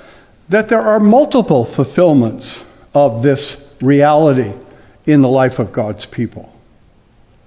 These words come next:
Um, Psalm one twenty-six begins by talking about how God has turned the turning of Israel in the past.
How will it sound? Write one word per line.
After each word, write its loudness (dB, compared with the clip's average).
Um, -2
Psalm 0
one 4
twenty-six -2
begins 2
by 0
talking 0
about 2
how 0
God 0
has 0
turned 2
the 0
turning 2
of -2
Israel -2
in -2
the -2
past. -4